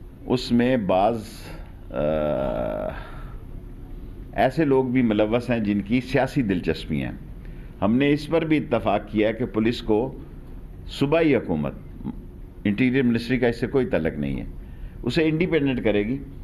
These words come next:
और बेहतर परफॉर्मेंस के लोगों को और सियासत से आज़ाद होकर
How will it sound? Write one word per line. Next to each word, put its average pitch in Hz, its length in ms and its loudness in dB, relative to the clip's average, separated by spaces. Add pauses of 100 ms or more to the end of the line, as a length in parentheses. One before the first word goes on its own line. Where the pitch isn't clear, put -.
(680)
और 139 220 2
बेहतर 156 420 2
परफॉर्मेंस 110 640 2
के 107 120 2
लोगों 87 320 2
को 107 360 -2 (560)
और 117 160 4
सियासत 180 500 0
से 131 240 2
आज़ाद 110 580 2
होकर 101 560 0